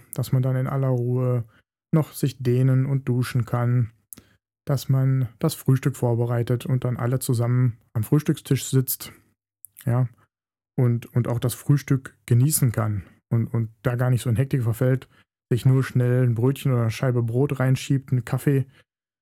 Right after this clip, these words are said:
äh, intravenös einpfeift und dann schnell irgendwie ins Auto springt und ins Büro muss, sondern, äh, ja, das ist halt ganz schön, dass man, wenn man dann noch Zeit hat, äh,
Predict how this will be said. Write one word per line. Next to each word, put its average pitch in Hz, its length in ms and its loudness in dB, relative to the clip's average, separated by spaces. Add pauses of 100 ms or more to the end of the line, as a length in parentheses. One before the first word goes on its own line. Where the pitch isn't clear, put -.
(240)
äh, 127 260 0
intravenös 131 720 2
einpfeift 135 880 -2 (280)
und 120 240 2
dann 120 260 0
schnell 123 520 -2
irgendwie 123 360 -2
ins 123 160 -2
Auto 131 280 -2
springt 131 480 -2
und 123 100 0
ins 120 200 -4
Büro 120 260 2
muss, 135 340 0 (380)
sondern, 117 420 -2
äh, 120 300 -4
ja, 113 200 -4 (640)
das 120 100 0
ist 123 140 -2
halt 117 280 -2 (600)
ganz 110 200 -4
schön, 127 380 2
dass 120 180 -4
man, 113 380 -2 (600)
wenn 131 100 0
man 120 120 0
dann 113 120 0
noch 110 140 -4
Zeit 123 380 -4
hat, 127 300 -4 (480)
äh, 113 220 0